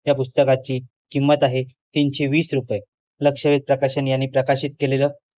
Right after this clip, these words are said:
हे पुस्तक आहे. हे पुस्तक तुम्हाला कसं वाटलं, कमेंट करून नक्की सांगा आणि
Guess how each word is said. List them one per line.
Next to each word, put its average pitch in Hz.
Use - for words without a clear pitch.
हे 147
पुस्तक 143
आहे. 107
हे 165
पुस्तक 151
तुम्हाला 139
कसं 165
वाटलं, 131
कमेंट 147
करून 139
नक्की 135
सांगा 113
आणि 151